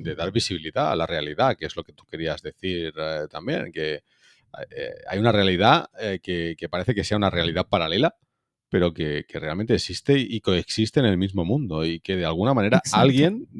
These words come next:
Speaker 1: no sabemos cómo, lo tiene como oculto y es,
Speaker 2: Exacto.
Speaker 1: es derivándonos a, a, a otros sitios, ¿no?
Speaker 2: Y forma parte y está al mismo nivel, porque al mismo nivel en el sentido de que se encuentra, ¿no? en la misma
Speaker 1: Mm,
Speaker 2: realidad,
Speaker 1: sí.
Speaker 2: porque,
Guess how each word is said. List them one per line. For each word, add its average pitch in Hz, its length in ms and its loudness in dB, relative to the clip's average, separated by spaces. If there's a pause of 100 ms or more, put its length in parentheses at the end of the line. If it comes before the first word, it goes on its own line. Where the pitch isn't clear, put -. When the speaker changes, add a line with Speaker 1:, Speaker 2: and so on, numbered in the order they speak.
(240)
Speaker 1:
no 110 340 0
sabemos 123 300 4
cómo, 147 280 -2
lo 104 220 2
tiene 113 200 2
como 127 220 4
oculto 156 540 -4 (180)
y 90 180 4
es, 90 140 0
Speaker 2:
Exacto. - 320 -2 (140)
Speaker 1:
es - 360 -10
derivándonos 98 880 0
a, 71 280 -6
a, 80 260 -10 (480)
a - 100 -2
otros 85 480 -2
sitios, - 440 -4
¿no? 247 240 -6
Speaker 2:
Y 196 100 6
forma 180 380 4
parte 190 480 2
y 170 140 2
está 160 180 0
al 160 80 6
mismo 165 320 6
nivel, 190 400 6
porque 175 420 -2
al 170 120 2
mismo 170 200 2
nivel 180 220 2
en 190 100 2
el 190 80 -2
sentido 185 340 -2
de 196 120 -4
que - 80 -12
se 185 100 -6
encuentra, 175 580 -2
¿no? 220 280 0
en 185 100 -2
la 175 80 0
misma 180 260 4
Speaker 1:
Mm, 214 40 2
Speaker 2:
realidad, 196 420 2
Speaker 1:
sí. 226 60 2
Speaker 2:
porque, 175 400 4